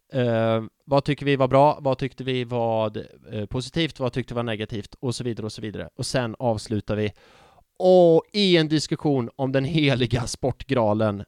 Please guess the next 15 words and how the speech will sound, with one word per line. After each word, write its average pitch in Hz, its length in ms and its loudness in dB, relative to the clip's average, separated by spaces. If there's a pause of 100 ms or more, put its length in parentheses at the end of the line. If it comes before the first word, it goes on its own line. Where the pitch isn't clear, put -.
(100)
som 127 180 -6
finns 110 240 -4
i 117 80 -6
Sverige, 101 400 -4
nämligen 113 720 -2
det 127 140 -4
finaste 117 480 -6
vi 117 60 -4
har, 107 280 -2 (360)
text-tv. - 1200 -8 (1040)
Eh, 101 240 -6
hoppas 131 360 0
ni 123 60 -2
gillar 107 200 -2
det. 104 140 -4